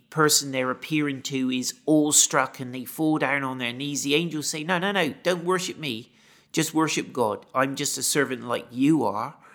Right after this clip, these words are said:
And, uh, so, but here we see God saying, verse six, "When he brings the firstborn into the world, he says, 'Let all God's angels worship him.'"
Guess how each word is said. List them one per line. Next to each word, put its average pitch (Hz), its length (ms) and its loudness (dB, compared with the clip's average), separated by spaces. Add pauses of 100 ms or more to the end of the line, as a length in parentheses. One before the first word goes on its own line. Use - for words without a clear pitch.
(640)
And, 131 500 0
uh, 127 380 2
so, 139 400 6
but - 460 4
here 190 840 4 (540)
we 143 240 2
see 143 600 2 (240)
God 139 460 4 (200)
saying, 147 580 2 (1600)
verse 160 300 8
six, - 400 2
"When 160 260 0
he 151 240 -4
brings 170 380 2
the 147 60 -2
firstborn 175 580 2
into 135 200 -6
the 131 100 -6
world, 127 300 0
he 120 340 -12
says, 127 520 2
'Let 117 260 -4
all 131 220 -2
God's 117 340 -6
angels 113 520 -10
worship 117 440 -8
him.'" 175 480 -16